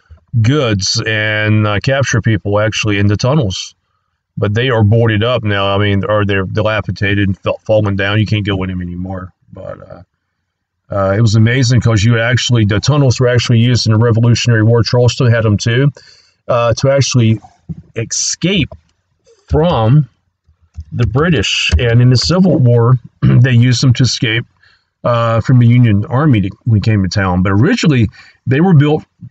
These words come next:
to escape from pirates, 'cause pirates would actually, um, Blackbeard, um, <clears throat> Captain Kidd, several pirates would actually go to Savannah and try to loot the town.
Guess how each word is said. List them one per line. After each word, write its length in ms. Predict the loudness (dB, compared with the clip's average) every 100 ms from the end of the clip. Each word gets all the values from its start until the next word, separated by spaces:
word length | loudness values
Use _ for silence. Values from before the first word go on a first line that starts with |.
| -4
to 100 | -2
escape 340 | -2 -2 -2
from 120 | 0 2
pirates, 420 | 2 0 -2 -2
'cause 140 | -4
pirates 460 | -2 -2 0 -2 -2
would 160 | 0
actually, 500 | 0 -2 -2 0 0 0 -2 -14 -8
um, 540 | -4 -2 0 -2 -4 -12 _ _ _ _ _ -4
Blackbeard, 680 | -2 0 0 0 -2 -4 -6
um, 440 | -2 -2 -2 -4 -2
<clears throat> 260 | 0 0 0 -4
Captain 300 | -4 0 0
Kidd, 380 | 0 -2 0 -2 -6 _ _ _ _ _ _
several 400 | -4 0 2 2
pirates 400 | 0 0 -2 -2
would 100 | -2
actually 360 | -2 -2 0 2
go 400 | 2 0 0 -2
to 160 | -2
Savannah 600 | -4 -2 -2 -2 -2 -4 -6 _ _ _ _ -10
and 600 | -6 -2 -2 0 0 0
try 240 | 0 -2 0
to 140 | 0
loot 400 | -2 0 0 0
the 100 | -2
town. 460 | -4 -2 -2 -4